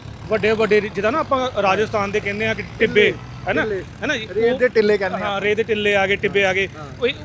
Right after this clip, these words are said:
Speaker 1: ਉੱਦਾਂ ਬਣੇ ਪਏ। ਮੈਂ ਬੜਾ ਹੈਰਾਨ, ਮੈਂ ਕਿਹਾ, "ਯਾਰ, ਇਹ," ਕਹਿੰਦਾ, "ਭਰਾ, ਮਸਾਂ ਇਕੱਠੀ ਕੀਤੀ ਆ, ਉਹ ਜਿੰਨੀ ਇਕੱਠੀ ਕੀਤੀ ਆ, ਸਾਰੀ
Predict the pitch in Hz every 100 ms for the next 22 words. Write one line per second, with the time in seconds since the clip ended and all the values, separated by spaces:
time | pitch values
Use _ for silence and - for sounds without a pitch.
0 | - 240 - 262 233 208 175 180 226 269
1 | 254 214 196 220 233 262 262 254 226 -
2 | - - 226 262 247 262 247 247 247 202
3 | 233 214 196 254 277 214 226 247 226 233
4 | 226 226 247 285 240 262